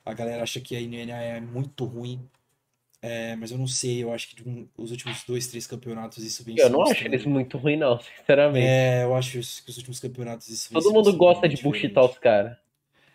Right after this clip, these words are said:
Speaker 1: Acho que é mais pelo meme, de ter muito dinheiro, não sei o quê. É, mas eu acho que é muito mais uma questão de times ruins, por exemplo, a Liquid, ela já foi três mundial seguidos, três mundial ela fica três três e perde um desempate. Por mais que isso seja
Speaker 2: Uhum.
Speaker 1: meio broxa, é um desempenho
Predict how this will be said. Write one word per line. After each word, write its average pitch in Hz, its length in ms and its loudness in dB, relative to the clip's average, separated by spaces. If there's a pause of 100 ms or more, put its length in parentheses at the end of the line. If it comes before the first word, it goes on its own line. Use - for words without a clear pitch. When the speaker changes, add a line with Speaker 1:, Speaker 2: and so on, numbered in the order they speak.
(120)
Speaker 1:
Acho - 100 -20
que - 60 -8
é - 20 -2
mais 330 120 -2
pelo 247 200 2
meme, 156 640 0
de 127 120 -12
ter 135 140 -10
muito 135 260 -10
dinheiro, 123 720 -6
não 113 120 -18
sei - 180 -12
o 110 40 -14
quê. 120 300 -12 (540)
É, 110 140 -12
mas 123 200 -6
eu 139 60 2
acho 139 120 -4
que - 60 -8
é 139 40 -2
muito 160 160 -6
mais 165 160 -2
uma 160 120 -4
questão 147 300 -8
de 131 120 -6
times 160 380 -8
ruins, 147 240 -6
por 131 140 -4
exemplo, 131 320 -2
a 147 60 4
Liquid, 196 400 -2 (600)
ela 156 200 2
já 156 120 -4
foi 165 140 0
três 208 260 2
mundial 170 300 2
seguidos, 156 480 -6
três 190 200 4
mundial 165 260 2
ela 156 140 0
fica 147 220 -4
três 160 280 -2
três 151 260 -2
e 143 60 -12
perde 147 220 -4
um 147 60 -8
desempate. 127 600 -12 (240)
Por 127 100 -14
mais 147 160 -4
que - 60 -10
isso 135 120 -10
seja 120 220 -2
Speaker 2:
Uhum. 123 40 -6
Speaker 1:
meio 117 180 -6
broxa, 135 580 -6 (300)
é 110 80 -16
um 117 80 -12
desempenho 120 560 -12